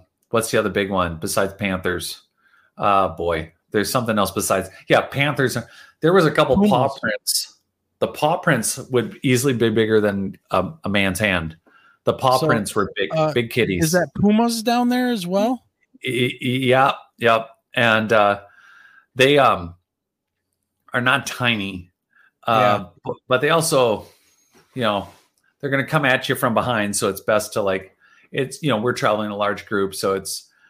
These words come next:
Speaker 1: we're not the kind of people you'd wanna run into. Oh, killer bees. Don't let me forget about killer bees. So yeah,
Speaker 2: And the
Speaker 1: that, the pit vipers and the bullet ants.
Speaker 2: And you had to, uh, also cut through the jungle that sawgrass, right?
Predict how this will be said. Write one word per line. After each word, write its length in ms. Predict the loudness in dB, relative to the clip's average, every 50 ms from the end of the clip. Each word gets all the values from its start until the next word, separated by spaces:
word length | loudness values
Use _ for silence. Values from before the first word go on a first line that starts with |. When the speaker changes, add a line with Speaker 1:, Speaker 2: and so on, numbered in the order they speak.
| _ _
Speaker 1:
we're 80 | -4 -2
not 160 | 0 0 0
the 100 | -2 -4
kind 200 | -4 -2 -4 -4
of 60 | -4 -6
people 240 | -8 -8 -6 -6 -6
you'd 240 | -6 -6 -8 -10 _ _ _ _ _
wanna 200 | -10 -6 -6 -2
run 120 | -2 -2 -2
into. 160 | -2 -4 0
Oh, 220 | 2 2 2 2 0
killer 280 | 0 0 0 0 0
bees. 360 | 0 0 0 0 -2 -4 -4
Don't 180 | -6 -6 -4 -4
let 80 | -4 -4
me 100 | -4 -6
forget 220 | -8 -6 -6 -2
about 220 | 0 0 -2 -2
killer 180 | -4 -4 -4 -2
bees. 480 | -2 -4 -6 -6 -6 -8 -8 -10 -10 _ _ _ _ _ _ _ _ _ _ _ _ _ _ _ _ -12
So 200 | -2 0 0 2
yeah, 140 | 2 2
Speaker 2:
And 120 | 0 0 0
the 40 | 2
Speaker 1:
that, 300 | 2 2 2 0 -4 -10 -12
the 100 | -10 -6
pit 180 | -6 -6 -2
vipers 360 | 0 -2 -2 0 -2 -4 -4 -2
and 100 | -4 -4
the 40 | -4
bullet 260 | -4 -2 -2 0 -2
ants. 480 | -2 -4 -6 -8 -8 -10 -12 -12 -14 _ _ _ _ _ _ _ _ _ -6
Speaker 2:
And 240 | -2 0 0 0 0
you 160 | 0 -2 -2
had 400 | -2 -2 -2 -2 -2 -4 -6 -8 -8
to, 340 | -6 -6 -4 -4 -2 -2
uh, 340 | -2 -2 -2 -2 -2 -4 -6 -8 _ _ _ _ _ _ _ _ _
also 460 | -10 -6 -4 -4 -4 -4 -6 -6 -8
cut 360 | -8 -8 -4 -4 -4 -4 _ -12
through 220 | -10 -8 -6 -6
the 120 | -6 -6
jungle 480 | -6 -4 -4 -4 -4 -4 -4 -4 -4 -2
that 240 | -2 -4 -6 -6 -6
sawgrass, 880 | -6 -4 -2 -2 -2 -2 -2 -4 -6 -8 -8 -6 -6 -6 -6 -8 -8
right? 240 | -6 -6 -6 -6 -8